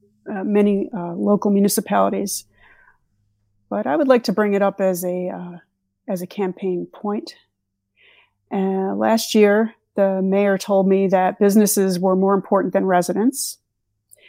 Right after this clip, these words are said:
In twenty twenty, the township overturned a marijuana referendum, saying that the people did not know what they were voting for when they voted to legalize marijuana.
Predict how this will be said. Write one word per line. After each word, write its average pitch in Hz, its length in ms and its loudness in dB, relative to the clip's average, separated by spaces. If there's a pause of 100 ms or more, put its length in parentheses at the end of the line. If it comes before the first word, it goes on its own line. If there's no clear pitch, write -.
(440)
In 185 420 6
twenty 214 300 0
twenty, 208 640 2
the 190 300 2
township 196 480 0
overturned 202 720 0
a 190 260 2
marijuana 190 600 2
referendum, 247 720 2 (880)
saying 233 360 2
that 220 500 4 (120)
the 254 80 0
people 302 440 2
did 226 160 4
not 208 200 4
know 196 140 4
what 190 140 2
they 190 80 2
were 190 120 4
voting 185 320 2
for 185 480 -4
when 196 160 0
they 190 100 2
voted 185 320 2
to 196 120 -2
legalize 190 480 2
marijuana. 185 560 -2